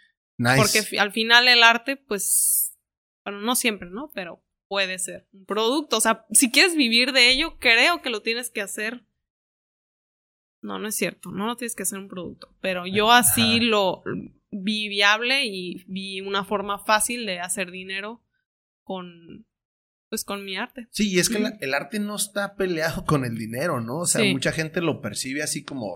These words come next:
Speaker 1: "Güey, es una pieza única".
Speaker 2: Ujú.
Speaker 1: Sí, pero mira, también tengo que sacar otros proyectos, tengo que hacer
Speaker 2: Sí.
Speaker 1: esto, tengo que hacer lo otro.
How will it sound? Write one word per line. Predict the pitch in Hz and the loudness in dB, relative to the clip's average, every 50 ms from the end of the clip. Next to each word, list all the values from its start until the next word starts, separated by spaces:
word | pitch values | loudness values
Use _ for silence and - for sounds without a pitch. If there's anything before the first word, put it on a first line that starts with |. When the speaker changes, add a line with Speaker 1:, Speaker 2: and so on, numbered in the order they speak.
| 80 - | -10 -12
Speaker 1:
"Güey, | 98 113 123 120 110 98 - _ _ _ _ _ | -8 -8 -6 -6 -8 -10 -16 _ _ _ _ _
es | - 151 | -12 -8
una | 143 147 147 | -6 -6 -4
pieza | 151 160 151 147 - 147 | -2 0 0 2 2 0
única". | 147 160 175 170 - - 156 151 - - - _ | 0 -4 -6 -4 -4 -6 -6 -6 -8 -16 -14 _
Speaker 2:
Ujú. | - 202 | -6 -2
Speaker 1:
Sí, | 175 208 - 185 185 180 | 0 2 2 2 2 0
pero | - 165 139 | -2 -2 -2
mira, | 135 131 135 131 123 127 | 0 0 0 0 -2 -2
también | - 113 113 113 123 123 120 | -4 -6 -6 -6 -6 -4 -2
tengo | 147 143 143 139 143 | -2 -2 -2 -4 -4
que | 151 | -2
sacar | 143 - 139 - - 139 139 | -2 -2 -2 0 0 0 0
otros | 139 135 135 - 131 - | 0 -2 -4 -8 -12 -8
proyectos, | - 131 123 113 123 131 135 127 - 143 135 - - | -4 -4 -2 -2 -2 -4 -4 -6 -4 -6 -6 -6 -6
tengo | 120 123 123 123 - | -8 -8 -8 -8 -8
que | 123 | -6
hacer | 117 - 135 123 | -4 -4 -2 -2
Speaker 2:
Sí. | 127 | -2
Speaker 1:
esto, | 127 123 - - 120 | -2 -2 -2 -4 -6
tengo | 120 117 117 113 107 | -8 -8 -10 -10 -8
que | 113 | -6
hacer | 113 - - 113 | -4 -4 -4 -2
lo | 117 120 123 | -2 -2 -4
otro. | 127 - 160 180 | -4 -4 -8 -10